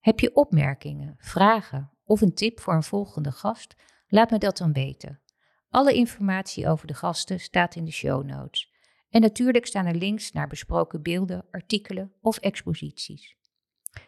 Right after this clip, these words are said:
Wil je financieel bijdragen aan de realisatie van deze podcast door te doneren of te adverteren? Dat kan.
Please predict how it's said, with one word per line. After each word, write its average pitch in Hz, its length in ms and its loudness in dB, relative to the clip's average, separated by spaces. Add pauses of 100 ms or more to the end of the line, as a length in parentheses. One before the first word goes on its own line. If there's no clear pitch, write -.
Wil 202 140 8
je 180 140 8
financieel 151 500 -6
bijdragen 226 640 0
aan 160 60 0
de 143 80 -2
realisatie 147 720 -2
van 190 140 -8
deze 170 300 -6
podcast - 600 -10
door 160 160 -2
te 156 120 -14
doneren 143 680 0 (340)
of 254 200 4
te - 120 -2
adverteren? 190 720 -4 (420)
Dat 180 320 6
kan. 131 360 -8